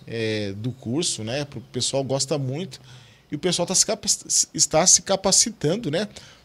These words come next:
Pra assumir essa cadeira que tá vazia no mercado, né? Tá precisando de profissionais. Hoje, é, até no nosso cafezinho lá, tava conversando, né? Hoje a pessoa quer contratar um estudo sobre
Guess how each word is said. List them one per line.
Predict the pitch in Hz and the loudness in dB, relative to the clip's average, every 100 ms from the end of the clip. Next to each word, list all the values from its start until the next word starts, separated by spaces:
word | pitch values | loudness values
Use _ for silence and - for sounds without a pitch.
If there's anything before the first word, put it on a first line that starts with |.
| _ - | _ 0
Pra | 160 196 269 269 240 | 2 2 0 -6 -10
assumir | - 170 - 226 226 | -6 -4 -2 -2 2
essa | 175 - | 2 2
cadeira | - 143 135 151 | 0 2 2 0
que | - | 0
tá | 131 | 0
vazia | 110 120 - 135 175 | 0 2 2 0 -2
no | 135 | -2
mercado, | 120 95 - 147 151 | -4 -4 0 0 0
né? | 120 156 160 143 | -6 -6 -6 -6
Tá | 127 120 104 | -4 -4 -4
precisando | - 127 110 139 147 | -4 -4 -2 -2 -4
de | |
profissionais. | 131 123 - 107 110 151 180 - - - - - _ | -6 -2 -2 -2 0 0 0 -6 -18 -20 -20 -20 _
Hoje, | - 156 160 156 151 135 120 - _ _ _ | -2 0 2 2 0 -2 -6 -16 _ _ _
é, | - 127 131 120 120 | -6 -2 -2 -2 -6
até | - 151 | -6 -2
no | |
nosso | 165 160 | 0 0
cafezinho | - 143 143 107 147 | -2 -2 0 0 0
lá, | 151 | -4
tava | 151 143 | -4 -6
conversando, | 143 135 131 - 165 185 | -6 -4 0 0 0 -4
né? | 147 156 - - - | -6 -8 -12 -20 -16
Hoje | - 123 151 | -8 -6 -4
a | |
pessoa | 151 147 151 156 | -2 -2 0 -2
quer | 143 143 | -2 -6
contratar | - 147 143 127 139 | -6 -6 -6 -4 -2
um | 143 139 | -2 -4
estudo | 131 - 143 139 131 | -6 -4 -4 -2 -6
sobre | - - 135 123 127 117 107 | -6 -4 -4 -2 -2 -2 -4